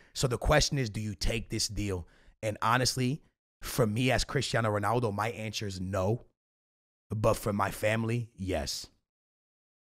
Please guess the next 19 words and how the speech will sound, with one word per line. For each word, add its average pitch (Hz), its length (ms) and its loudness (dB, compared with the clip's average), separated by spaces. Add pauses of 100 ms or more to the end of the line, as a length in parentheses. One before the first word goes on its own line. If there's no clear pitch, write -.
(400)
W 117 420 6
or 98 60 2
L 101 220 -2
take. 95 360 -4
I'm 117 140 4
gonna 123 140 4
bring 113 360 -2
up, 101 360 0
I 101 140 0
believe 107 560 0
Lucas. 117 720 0 (160)
I 110 60 0
believe 110 400 0
Lucas 110 460 -2
is 98 160 -6
a, 95 160 -2
is, 95 260 -10
is 95 160 -8
a 92 160 -6